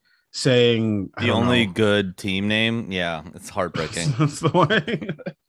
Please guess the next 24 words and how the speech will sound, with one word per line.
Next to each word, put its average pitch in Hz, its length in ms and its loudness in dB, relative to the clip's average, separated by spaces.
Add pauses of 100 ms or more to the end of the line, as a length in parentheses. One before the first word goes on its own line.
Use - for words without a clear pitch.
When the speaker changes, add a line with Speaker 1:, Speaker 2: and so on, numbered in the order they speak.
(640)
Speaker 2:
It's - 420 -14
like, 143 80 2
if 139 80 0
Speaker 1:
I 202 100 10
don't 240 160 12
Speaker 2:
anything's 147 160 12
making 175 140 12
me 160 80 6
Speaker 1:
know. 120 60 2
Speaker 2:
back 131 200 2
into 110 140 -2
basketball, 101 560 0
it's 117 160 -10
the 131 120 0
Wizards 123 680 -2
or 110 80 0
the 92 120 -4
Warlocks 110 480 2
or 104 60 -8
some 92 180 -8
cool 90 260 -10
shit 98 260 -10
like 90 200 -12
this. 101 440 -8